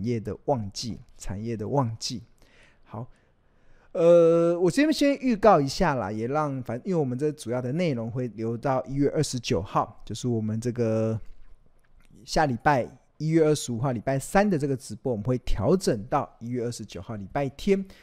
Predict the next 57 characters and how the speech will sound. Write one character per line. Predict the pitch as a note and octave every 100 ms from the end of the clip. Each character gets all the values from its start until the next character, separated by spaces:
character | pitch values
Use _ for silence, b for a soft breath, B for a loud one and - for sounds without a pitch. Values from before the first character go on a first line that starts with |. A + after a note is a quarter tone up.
| b
那 | -
我 | B2+
们 | A2 A#2
这 | - F#3+
一 |
天 | F3 F#3
的 | E3+
主 | - G#2+
题 | F#2 G#2
会 | A#2
是 | - -
二 | G3+
零 | D3+ -
二 | A3+
三 | - G#3
年 | G3 C#3+ D3
台 | - B2+
股 | D3+ B2+
的 | G#2+
股 | - - C#3 A#2
民 | A#2+ A#2+ C3
力 | D3+ B2+
大 | - C3+ A#2
公 | - B2+ C#3+
开。 | - D3 C#3+ b b b b b b
那 | C4
其 | C4 A#3
实 | A#3+ A#3 A3+ A#3 - -
如 | G#3+
果 | C#4+ C#4
时 | - F3+
间 | B3+
来 | A3+ F#3
到 | F#3+ -
一 | G3+
月 | G#3 -
二 | G#3
十 | F3+ C#3
九 | - A2+ F#2
号 | - D#3 A2
啊， | G2+ B2+ -
对 | F#3+ D#3+
庆 | D3+ -
荣 | A#3 C#3+
老 | G#2+
师 | A2+ C3+
来 | A#2 A2+
讲， | A#2+ F#2+ G#2+
最 | - E3
值 | - - A#2
得 | B2 A#2
期 | A2+ - - G#2+
待 | C#3+ A#2+
的 | G#2 G2
应 | E2 B2+
该， | B2 A#2+ A#2+ - _ _ _
呃， | A2+ A2 G#2+ G#2+